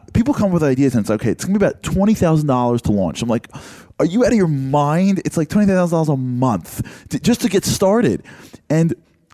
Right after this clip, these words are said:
as you start to build this idea around, you go get it vetted. And I wrote down the word bulletproof. I saw this thing where, um, there's this one incubator that when they are done with their ideas, they sit in a room and they invite everyone else in the incubator to come in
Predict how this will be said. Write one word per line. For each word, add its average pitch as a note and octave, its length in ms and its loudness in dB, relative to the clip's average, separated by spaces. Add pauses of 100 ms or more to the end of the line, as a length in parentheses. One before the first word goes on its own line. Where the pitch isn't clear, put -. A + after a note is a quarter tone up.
(120)
as A3+ 300 0
you A#3 80 2
start F#3 220 0
to F3 100 2
build F#3+ 420 2
this F3 160 2
idea B2+ 460 0
around, F#2+ 600 -2 (840)
you C3 120 0
go B2 160 2
get G#2+ 180 2
it - 140 -4
vetted. G2+ 400 0
And G#2+ 100 -2
I A2+ 60 0
wrote B2 180 0
down B2+ 160 -2
the A2 60 0
word G#2+ 280 0
bulletproof. A#2+ 380 0
I G#2 60 -2
saw A2+ 140 -4
this A2 140 -8
thing A2 200 -2
where, G2 200 0 (340)
um, F#2+ 260 -4
there's G2+ 160 2
this G2+ 120 -4
one A2+ 260 -2
incubator G2 680 -2 (240)
that F#2+ 200 -4
when G2+ 140 -2
they G2+ 80 0
are F#2+ 80 0
done B2 240 0
with B2 120 -2
their G#2 140 0
ideas, G2 340 -2
they F#2+ 80 -2
sit A#2 180 -4
in G#2 100 0
a G2 60 0
room F#2 420 0
and F#2+ 140 -4
they G2+ 40 0
invite G#2 300 -2
everyone B2+ 320 0
else A2+ 160 -2
in A2 80 -4
the A2+ 60 -6
incubator G#2 240 -2
to F#2 60 -6
come - 180 -6
in F2+ 180 -2